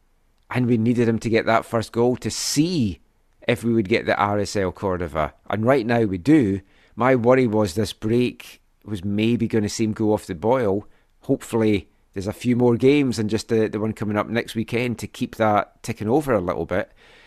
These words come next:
With that assist, though, Ryan Gauld became the club leader for assists in the M L S era.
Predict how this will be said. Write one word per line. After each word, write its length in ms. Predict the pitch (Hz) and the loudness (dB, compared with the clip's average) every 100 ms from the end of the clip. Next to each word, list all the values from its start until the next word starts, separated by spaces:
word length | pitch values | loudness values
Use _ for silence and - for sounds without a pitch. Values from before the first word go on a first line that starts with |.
| _ - | _ -2
With 220 | 160 190 | 0 2
that 220 | 208 208 - | 2 0 0
assist, 520 | - 180 - - 92 | -4 -4 -4 -6 -6
though, 300 | 85 90 - - _ | -4 -4 -8 -20 _
Ryan 340 | 110 120 143 131 | -2 0 0 0
Gauld 600 | 120 127 135 120 101 - _ _ | 2 4 4 2 -2 -12 _ _
became 420 | 104 - 120 113 107 | -10 -4 0 0 0
the 100 | 104 | -6
club 380 | - 160 - | -2 -2 0
leader 380 | 120 135 156 110 | -2 -2 0 -2
for 220 | - 104 | -2 -4
assists 800 | 92 - - 139 - - - - - _ _ _ - | -4 -4 -4 -4 -4 -12 -12 -14 -16 _ _ _ -12
in 140 | 107 | -6
the 120 | 113 - | -4 0
M 180 | 120 | 0
L 100 | 110 | 0
S 220 | 107 95 110 | -2 -2 -2
era. 300 | 98 80 | -2 -4